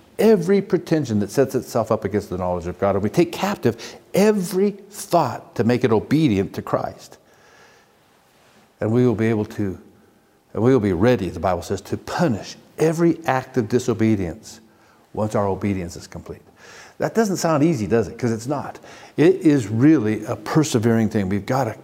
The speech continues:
bring every thought captive. We've got to punish every act of disobedience and make our obedience complete. Hebrews ten, verses thirty-five and thirty-six says, "So do not throw away your confidence,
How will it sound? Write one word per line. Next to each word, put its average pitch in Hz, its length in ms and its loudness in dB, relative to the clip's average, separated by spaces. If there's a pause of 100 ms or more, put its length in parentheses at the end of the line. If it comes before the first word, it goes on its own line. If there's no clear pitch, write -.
(140)
bring 151 380 4
every 120 160 2
thought - 340 -2
captive. 98 400 -6
We've 101 180 -4
got 120 280 -2
to 101 300 -2 (1200)
punish 139 380 2
every 127 200 2
act 110 200 -4
of 101 80 -4
disobedience 92 880 -8 (840)
and 95 80 -10
make 101 200 -2
our 98 140 2
obedience 90 560 -4
complete. - 400 -16 (360)
Hebrews 139 260 2
ten, 123 260 2
verses 101 280 -2
thirty-five 104 360 0
and 101 100 -6
thirty-six 107 400 -6
says, 98 280 -6 (540)
"So 131 160 0
do 127 120 2
not 165 300 0
throw 135 280 2
away 113 360 2
your 95 240 0 (100)
confidence, - 880 -4